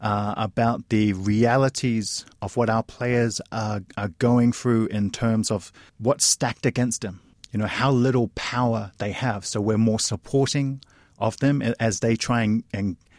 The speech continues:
and get stronger. And I think for non-Pacific,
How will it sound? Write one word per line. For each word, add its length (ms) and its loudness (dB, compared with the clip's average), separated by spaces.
and 380 -6
get 240 2
stronger. 560 0
And 160 4
I 60 4
think 300 -4
for 240 0
non-Pacific, 960 2